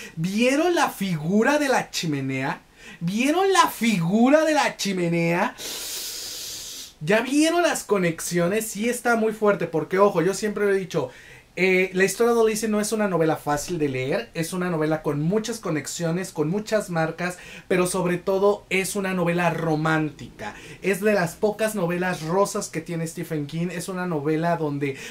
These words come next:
vamos a ver los puntos buenos y los puntos malos de una relación,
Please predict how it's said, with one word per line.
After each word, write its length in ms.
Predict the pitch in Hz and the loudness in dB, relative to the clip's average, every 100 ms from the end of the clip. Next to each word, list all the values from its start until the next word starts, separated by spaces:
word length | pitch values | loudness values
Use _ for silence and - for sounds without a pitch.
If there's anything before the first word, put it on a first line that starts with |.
| - | -6
vamos 320 | 180 208 - | -2 -2 0
a 80 | 180 | 0
ver 260 | 180 190 - | 0 -2 -2
los 200 | 170 165 | -4 -2
puntos 400 | 180 180 175 151 | -4 -4 -4 -4
buenos 300 | 185 190 196 | -2 -2 -2
y 40 | |
los 140 | 156 147 | -4 -4
puntos 360 | 165 160 170 | -4 -4 -4
malos 280 | 160 160 165 | -2 -2 -2
de 80 | 156 | -2
una 160 | 156 | -2
relación, 720 | 156 139 123 120 160 160 170 | -2 -4 -6 -6 -4 -2 -2